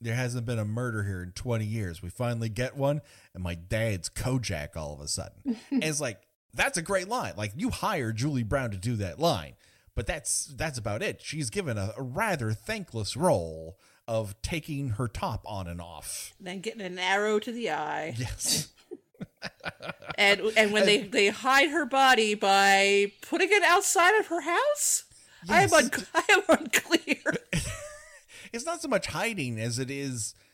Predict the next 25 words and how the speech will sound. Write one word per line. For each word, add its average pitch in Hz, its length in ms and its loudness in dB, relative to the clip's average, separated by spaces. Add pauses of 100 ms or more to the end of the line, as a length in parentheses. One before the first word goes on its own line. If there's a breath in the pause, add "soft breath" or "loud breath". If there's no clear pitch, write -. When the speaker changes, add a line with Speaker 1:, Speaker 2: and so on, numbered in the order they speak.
(200 soft breath)
Speaker 1:
like, 170 280 -4
why 139 380 -2
wouldn't 208 340 -2
you 190 120 0
suspect 175 500 -2
she - 140 -6
was 135 200 -2
killed 190 400 -4
inside 127 540 -6
the 110 80 -8
house? - 580 -8
Like, 123 160 -10
she 147 220 -6
only 165 320 -2
made 156 240 -2
it - 140 -16
to 143 140 -4
the 107 160 -4
garage? 131 920 -2 (320 loud breath)
It's 214 260 -2
not 196 520 0
past - 420 0
the 120 80 -2
county 151 500 -6
line. 101 760 -8